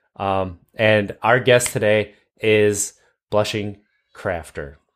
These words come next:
Blushing Crafter is a streamer over at twitch dot T V slash Blushing Crafter. She's an advocate for mental health, an ambassador for Take This or-, Take, at Take This org,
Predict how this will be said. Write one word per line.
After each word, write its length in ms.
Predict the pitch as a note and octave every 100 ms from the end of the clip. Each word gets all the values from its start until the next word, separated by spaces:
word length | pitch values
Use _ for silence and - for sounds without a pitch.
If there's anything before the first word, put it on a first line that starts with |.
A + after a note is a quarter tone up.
| _ _ _ - _ _ _ _ _ _ _
Blushing 320 | B2 B2+ C#3+
Crafter 640 | - C#3 C3 - C3+ C3 -
is 380 | C3 A#2+ A#2+ A2
a 80 | A2
streamer 640 | - - G3+ C#3 A2 B2+ -
over 220 | A#2+ A2
at 140 | G#2+
twitch 260 | - C3 -
dot 200 | A#2 G#2+
T 160 | C3 A#2+
V 280 | C3+ C3
slash 800 | B2+ - A#2+ B2+ A2+ G#2+ - - _ _ _ _ _ _ -
Blushing 400 | A2 - G#2 F#2
Crafter. 600 | G2+ F#2+ - G2+ G#2 _ _ _ _
She's 320 | - - A2 A#2+
an 180 | A2 G#2+
advocate 600 | A2+ A#2+ B2+ - C#3 B2
for 140 | A#2
mental 340 | G#2 A2 - G2+
health, 420 | A#2 C#3+ - _ _ _ _ _ -
an 160 | G#2+ G#2
ambassador 640 | G2 G#2+ A#2 B2 C3 C3+
for 140 | C3
Take 280 | G#2+ A#2+ A2+
This 220 | A2+ G#2+
or-, 280 | A2+ A#2+ B2+ - - - _ _ _ _ -
Take, 320 | B2 - _
at 220 | A#2 B2+ -
Take 240 | C#3 C3
This 220 | C3+ B2+
org, 400 | C3 C3+ C#3 -